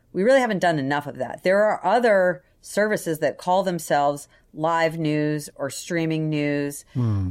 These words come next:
Speaker 1: Um, they may come from brands that are not as well known. They may come from brands that are well known, but they're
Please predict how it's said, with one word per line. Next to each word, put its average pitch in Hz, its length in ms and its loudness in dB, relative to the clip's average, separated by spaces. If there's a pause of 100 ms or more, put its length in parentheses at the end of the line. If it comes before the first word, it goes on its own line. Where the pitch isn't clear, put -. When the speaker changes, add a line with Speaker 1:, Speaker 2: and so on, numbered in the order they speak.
Speaker 1:
Um, 135 380 -2
they 165 180 2
may 175 220 0
come 160 260 -4
from 147 360 -6 (600)
brands 170 280 0
that 165 120 0
are 156 80 2
not 151 200 0
as 151 140 -4
well 139 160 -2
known. 190 560 0
They 160 220 2
may 160 180 0
come 175 280 -4
from 190 160 -4
brands 202 260 0
that - 140 -4
are 208 180 2
well 214 180 2
known, 135 220 -4
but 160 240 -4
they're 160 400 0